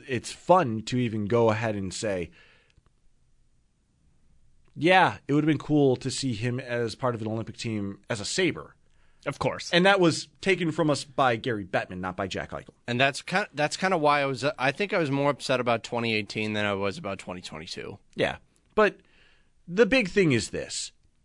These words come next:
Speaker 1: I like the, uh, opportunity to see the best in action. That's how you grow the game.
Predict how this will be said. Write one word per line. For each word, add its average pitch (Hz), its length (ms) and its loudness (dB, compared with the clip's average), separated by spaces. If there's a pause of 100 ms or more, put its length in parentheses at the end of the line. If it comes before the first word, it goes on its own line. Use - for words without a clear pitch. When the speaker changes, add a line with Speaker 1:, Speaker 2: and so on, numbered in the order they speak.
(320)
Speaker 1:
I 240 220 8
like 180 400 4
the, 135 300 2
uh, 123 60 2
opportunity 127 720 0
to 104 100 -6
see 135 240 0
the 117 100 2
best 113 300 -2
in 104 80 -6
action. 170 580 0 (220)
That's 120 180 -2
how 143 80 0
you 135 140 2
grow 113 200 4
the 104 80 -2
game. 85 360 -4